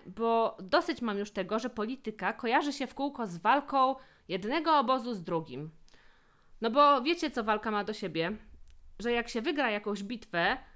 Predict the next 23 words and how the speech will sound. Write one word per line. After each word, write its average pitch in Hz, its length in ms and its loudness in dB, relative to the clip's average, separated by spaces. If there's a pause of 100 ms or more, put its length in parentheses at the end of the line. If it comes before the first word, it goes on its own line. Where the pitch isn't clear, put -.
(560)
to 214 500 4
tak 330 160 4
się 349 140 2
tym 208 160 -2
wkurzy 233 260 -2
przeciwnika, 220 840 -2
że - 160 -2
on 240 300 2 (160)
o 208 80 0
niczym 285 540 0 (220)
innym 233 340 4
nie 226 100 0
myśli 220 280 -2
odtąd, 208 460 -2
tylko 247 300 -2
o 220 100 2
tym, 277 260 2 (300)
żeby 277 240 0
nas 311 200 4
przy - 140 0 (160)
następnej 254 520 -2
okazji 247 300 0
pokonać. 156 600 -8